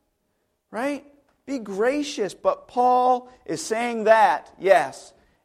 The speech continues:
and so much more. You see,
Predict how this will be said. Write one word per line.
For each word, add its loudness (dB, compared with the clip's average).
and -6
so -4
much -10
more. -8
You -20
see, -8